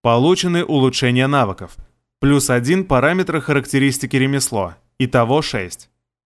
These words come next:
Плюс два навыка основной специальности — ювелирное дело. Итого сорок четыре.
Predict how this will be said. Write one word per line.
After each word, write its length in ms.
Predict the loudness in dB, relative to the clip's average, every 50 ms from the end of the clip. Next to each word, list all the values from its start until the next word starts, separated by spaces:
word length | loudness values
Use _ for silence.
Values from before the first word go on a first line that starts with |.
| _ -2
Плюс 260 | 0 2 2 2 0
два 220 | 0 0 0 2
навыка 440 | 2 2 0 0 0 0 0 0 0
основной 520 | 0 0 -2 -2 0 0 0 0 0 -2 -2
специальности — 680 | -2 -2 -2 0 0 0 0 0 0 -2 -2 0 0
ювелирное 880 | 0 0 0 0 0 0 2 2 2 2 0 0 0 0 0 0 0
дело. 380 | 0 0 0 0 -2 -2 -6 -10 _ _ _ _ -4
Итого 480 | -2 -2 2 2 2 2 2 2 0 0
сорок 320 | 0 0 0 0 0 -2
четыре. 500 | -2 -4 -2 0 0 0 0 0 -4 -8